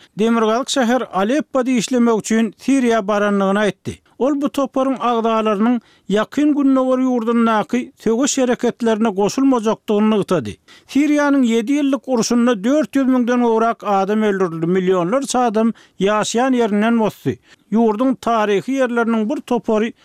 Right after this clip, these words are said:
weýran edildi. Ermeni hünärmenleri minalar ziýansızlandyrmak, ila arasynda minalardan habarlylygy ýokarlandyrmak, Aleppoda, diňe uruş zonasyndan daşarda medisina kömeklerini bermek ýaly ynsanperwerçilik işleri bilen meşgullanar diýip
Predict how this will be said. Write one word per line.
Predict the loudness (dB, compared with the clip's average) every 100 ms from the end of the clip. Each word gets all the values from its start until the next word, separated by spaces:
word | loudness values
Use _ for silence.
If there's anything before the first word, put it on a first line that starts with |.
| _
weýran | 0 2 2 0 0
edildi. | -2 -2 -4 -8 _ _
Ermeni | -2 0 2 0 0
hünärmenleri | 0 2 2 2 2 2 2
minalar | 2 2 2 2 0
ziýansızlandyrmak, | 0 0 2 0 0 -2 -2 0 0 0 0 -2 -4
ila | -2 0 0 0 0
arasynda | 0 0 2 2 0 -4 -14 0
minalardan | 2 2 2 0 0 0 -2
habarlylygy | 0 0 0 -2 -4 -2 0 0
ýokarlandyrmak, | 0 -2 0 2 2 0 0 0 -2 -4
Aleppoda, | -2 0 -2 -2 -2 -2 -8 _ -20 _
diňe | 0 0
uruş | 0 -2 -4
zonasyndan | -2 0 2 2 2 2 0 0
daşarda | 0 0 -2 0 -2 -4 _
medisina | 0 0 0 -2 0 2 2
kömeklerini | 2 2 0 0 0 0
bermek | 0 0 0 0
ýaly | 0 0 0 -4 _ _ -2
ynsanperwerçilik | -2 0 0 0 0 0 2 0 -2 -6 -4 0
işleri | 0 0 0 0
bilen | 2 2
meşgullanar | 2 0 -2 -4 0 2 2 0
diýip | -2 -4